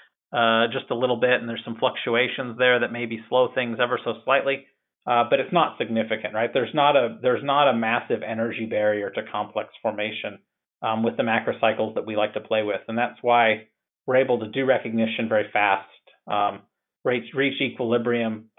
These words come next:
you know, effectively instantly, uh, with, with these types of systems. And then also be able to do, uh, recognition and binding in the body, right?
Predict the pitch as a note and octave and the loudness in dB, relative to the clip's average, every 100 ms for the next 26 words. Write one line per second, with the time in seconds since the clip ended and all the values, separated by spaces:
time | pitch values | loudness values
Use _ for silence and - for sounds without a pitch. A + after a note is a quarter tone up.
0 | A2+ C3 A#2 A2 A#2+ - A2+ G#2+ A#2 A2+ | -14 -6 -4 -2 -2 -4 -6 -6 -8 -10
1 | - A2 A2 A2 _ _ _ _ A2+ G#2+ | -10 -8 -10 -12 _ _ _ _ 0 2
2 | G#2+ A#2 A#2 A#2 A2 A2+ - A#2 A2 A2+ | 2 2 -2 0 -4 -4 -2 -2 -2 -8
3 | - - A2+ A2+ C#3+ D#3+ - C3 D3 D3+ | -10 -6 -4 -2 0 0 0 0 0 0
4 | A#2+ A#2 A#2+ A2 C3 B2+ B2+ A#2 A2+ _ | 2 2 2 0 -4 -6 -4 -6 -8 _
5 | _ _ - A#2 G#2+ G#2 G#2+ D#3 D#3 A#2+ | _ _ 0 4 6 6 6 4 2 0
6 | C3 C3 D3 A#2 G#2+ G#2+ A#2 A#2 A2+ G2+ | -2 0 0 0 0 0 2 0 0 -2
7 | G2 G2 A#2 G2+ - A2 A2+ | -2 -2 -2 -4 -4 -2 -2